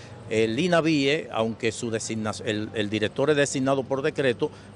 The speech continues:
pero esta entidad es ad-, eh, es adscrita al Ministerio de Educación y debió, por lo menos,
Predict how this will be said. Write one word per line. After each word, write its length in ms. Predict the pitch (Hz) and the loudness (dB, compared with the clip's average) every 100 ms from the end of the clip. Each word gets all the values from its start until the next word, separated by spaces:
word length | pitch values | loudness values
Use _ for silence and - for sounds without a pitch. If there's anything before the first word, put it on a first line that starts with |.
| - | 2
pero 320 | 117 117 113 | 4 6 4
esta 480 | 120 - 143 135 139 | 4 2 4 4 4
entidad 600 | - 127 - 139 131 127 | 2 -2 -2 2 4 4
es 240 | 123 127 - | 0 -2 -6
ad-, 240 | 123 117 - 120 | -2 -2 0 0
eh, 240 | 120 139 - - - | 0 0 -8 -20 -4
es 240 | 120 135 - | -2 0 0
adscrita 720 | 135 - - 196 208 - 127 | 0 0 -2 0 0 0 0
al 220 | 117 117 | 0 -4
Ministerio 480 | 117 113 107 127 135 | -4 -6 -2 0 0
de 60 | 135 | 0
Educación 580 | 131 160 156 135 139 - - - - | -2 -4 0 2 0 -2 -16 -16 -2
y 400 | 127 135 151 175 | 4 6 4 2
debió, 680 | 120 131 120 151 170 175 180 | 2 2 4 8 10 8 4
por 180 | 143 135 | 0 2
lo 160 | 139 151 | 4 4
menos, 440 | 175 156 160 - | 6 4 2 -4